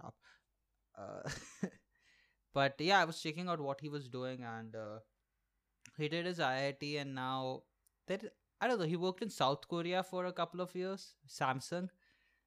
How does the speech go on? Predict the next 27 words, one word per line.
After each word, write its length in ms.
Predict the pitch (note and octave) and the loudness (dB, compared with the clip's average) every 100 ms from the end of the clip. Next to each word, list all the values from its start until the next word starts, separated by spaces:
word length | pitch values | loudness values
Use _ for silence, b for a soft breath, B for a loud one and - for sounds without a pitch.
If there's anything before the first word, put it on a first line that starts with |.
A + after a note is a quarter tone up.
| _ - | _ -6
and 160 | C#3 | -2
then 180 | D3 D#3 | 0 0
he 80 | E3 | 0
came 240 | D#3+ D3+ | 0 0
back 220 | D3 D3 | 2 0
and 160 | D3+ C#3+ | -2 -2
gave 220 | C#3 C#3+ | 0 0
the 80 | C#3+ | 4
I 140 | B2+ A#2+ | 4 4
A 180 | B2+ | 2
S 140 | C#3 D3 | 0 -2
exam, 320 | C3 C#3 C3+ | -4 -2 -2
which 160 | B2+ C3 | -6 -6
is, 120 | B2 | -6
like, 160 | B2 - | -4 -2
another 440 | A#2+ A#2+ A#2 C3+ - | -2 -2 -4 -4 -2
tough 220 | C#3 C3+ | -2 -2
exam 460 | C#3 B2+ C#3+ C#3+ D3+ _ _ _ - | -4 -4 -6 -6 -8 _ _ _ -6
in 80 | C3+ | -2
India 440 | C3 C3 C#3 C#3 - | -2 0 0 0 -2
for 80 | |
the 80 | C3 | -4
civil 320 | - B2+ B2+ | -2 -2 -2
services 440 | - C#3 C#3 D3 - | -2 -4 -4 -8 -8
stuff. 260 | - D#3 - b b b b b _ - | -6 -6 -8 b b b b b _ -2
And 280 | B2+ B2+ B2 _ - | 0 0 -2 _ -6
dude, 140 | C#4 | -6